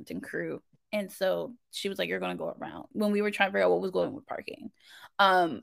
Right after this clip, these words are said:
and unfortunately, I had to air hustle to get any information <laughs> about what was happening. I just went down the window and tried to listen to the lady. But I definitely think it would have been a lot better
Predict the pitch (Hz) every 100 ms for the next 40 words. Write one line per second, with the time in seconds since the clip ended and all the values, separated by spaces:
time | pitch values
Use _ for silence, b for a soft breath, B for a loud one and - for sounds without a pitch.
0 | - 214 208 226 233 262 294 240 226 -
1 | 269 302 247 - 185 214 214 190 160 175
2 | 180 180 - 190 185 - 175 170 160 185
3 | 175 170 170 170 b b _ 226 220 254
4 | 220 226 208 185 175 175 170 175 185 190
5 | 185 180 160 175 170 170 170 202 185 180
6 | 175 180 175 151 147 - 156 107 - b
7 | b b b 185 196 208 269 311 285 254
8 | 247 220 214 202 190 170 - 220 202 185
9 | 185 - 170 185 226 220